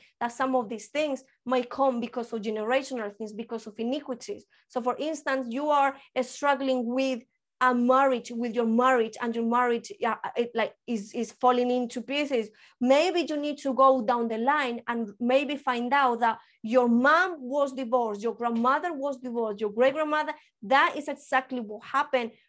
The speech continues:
with, or in, in, in my family. We didn't only have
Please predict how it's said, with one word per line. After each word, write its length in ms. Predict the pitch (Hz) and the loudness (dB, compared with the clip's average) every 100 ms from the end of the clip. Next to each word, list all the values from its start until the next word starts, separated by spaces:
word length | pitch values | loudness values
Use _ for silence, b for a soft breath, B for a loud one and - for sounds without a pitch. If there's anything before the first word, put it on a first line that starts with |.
| _ | _
with, 320 | 220 247 247 - | -2 -2 -2 2
or 180 | 269 254 277 | 4 4 2
in, 180 | 285 - - | -2 -4 -2
in, 180 | 262 254 - | 0 0 0
in 280 | 254 240 233 | 0 0 -6
my 340 | 240 233 226 | -4 0 0
family. 480 | 214 294 339 320 247 | -2 -4 -2 -2 -4
We 260 | 233 254 254 | -2 -2 -4
didn't 420 | 226 320 370 339 | -2 -2 0 -2
only 300 | 294 302 294 | -2 -2 -2
have 360 | 269 294 277 | 0 2 2